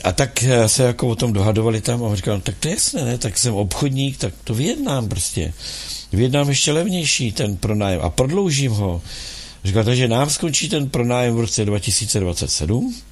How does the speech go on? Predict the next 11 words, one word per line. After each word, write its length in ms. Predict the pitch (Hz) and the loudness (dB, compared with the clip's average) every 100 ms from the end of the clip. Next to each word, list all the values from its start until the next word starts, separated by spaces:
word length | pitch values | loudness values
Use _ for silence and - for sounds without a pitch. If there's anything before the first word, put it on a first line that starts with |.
| - - - - - - - - - - | -20 -20 -20 -20 -20 -20 -20 -20 -8 0
a 100 | 113 | 2
za 160 | 143 | 4
jedenáct 500 | 175 160 131 107 92 | 4 2 2 2 2
let, 180 | 117 175 | 0 -2
čili 520 | - 117 113 107 98 90 - - - | -2 0 0 0 -2 -4 -12 -18 -8
to 100 | - | 0
je 80 | 101 | 0
kolik? 380 | 85 110 123 139 | 2 2 2 0
Dva 120 | 113 | -2
tisíce 500 | 98 104 - 92 101 | 0 0 0 0 -2
třicet 480 | 85 - 95 - 78 | -2 -2 -2 -2 -4